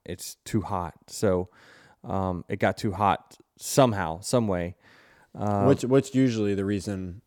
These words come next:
Speaker 2: a brake rotor gets
Speaker 1: you
Speaker 2: too
Speaker 1: know,
Speaker 2: hot?
Speaker 1: usually it's, you know, the, the, the front of the car is taped off too much, uh, so they're not having enough air cooling it. But I heard them mention that the twenty was wide open on that. Um, I think even T V mentioned that the,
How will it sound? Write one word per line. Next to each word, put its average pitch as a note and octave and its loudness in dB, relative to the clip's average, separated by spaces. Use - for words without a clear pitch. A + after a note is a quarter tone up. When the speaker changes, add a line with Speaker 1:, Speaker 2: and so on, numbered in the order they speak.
Speaker 2:
a G2+ -4
brake G2 -4
rotor G2 -4
gets F#2+ -8
Speaker 1:
you - -4
Speaker 2:
too G3+ 6
Speaker 1:
know, D3 6
Speaker 2:
hot? C#3 0
Speaker 1:
usually E3 4
it's, - -4
you C3+ 0
know, B2 4
the, A2 4
the, G2 -2
the - -12
front B2+ 0
of A#2 0
the G#2+ -4
car A2+ 4
is G2+ -2
taped - 0
off A#2 4
too D3 2
much, C3 0
uh, G#2 0
so A#2 -4
they're A2 0
not A2+ 2
having A2+ -2
enough G#2+ -4
air A2+ 0
cooling B2 -2
it. C#3+ -8
But B2+ 2
I A2+ 6
heard B2+ 4
them A#2 4
mention B2+ 0
that F#2+ -4
the G#2 -4
twenty C#3+ 2
was G#2 2
wide G2+ 4
open F#2+ -2
on G#2+ 0
that. F2+ -4
Um, F#2+ -2
I G#2+ -2
think A#2+ 2
even G2 -2
T - -2
V A2+ 2
mentioned F#2+ -4
that F2+ -6
the, F2+ 2